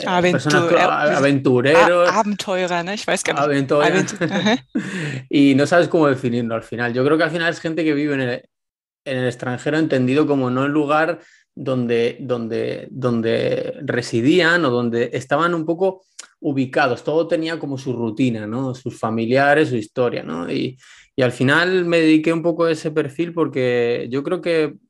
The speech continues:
Speaker 2: más allá de lo profesional, a nivel personal, todo el proceso que vives, eh, si-, a nivel emocional, s-, psicológico, social, eh,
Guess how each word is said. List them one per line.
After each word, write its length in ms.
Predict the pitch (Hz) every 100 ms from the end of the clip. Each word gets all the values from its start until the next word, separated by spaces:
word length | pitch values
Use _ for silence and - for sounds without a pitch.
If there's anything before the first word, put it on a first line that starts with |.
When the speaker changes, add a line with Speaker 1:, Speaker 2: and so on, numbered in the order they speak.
| _ - - -
Speaker 2:
más 240 | 135 143 170
allá 180 | 175
de 60 | 170
lo 140 | 160
profesional, 560 | 156 147 139 143 151 160
a 60 | 139
nivel 280 | 131 131
personal, 540 | 139 139 - 143 156 151
todo 160 | 135
el 80 | 131
proceso 400 | 135 131 131 131
que 80 | 131
vives, 560 | 127 139 131 147 - _ _ _ _ _ _
eh, 680 | - - - - - 127 131
si-, 340 | - - 156
a 300 | 151 147 139
nivel 240 | 135 131 143
emocional, 1000 | 139 135 127 123 135 139 143 143 143 139
s-, 280 | - - - -
psicológico, 1120 | - 151 139 127 139 - 147 131 139 139 139
social, 960 | 127 127 127 - 127 131 135 139 139 139 - _ _ _ -
eh, 1200 | 127 120 120 117 117 113 113 113 113 127 131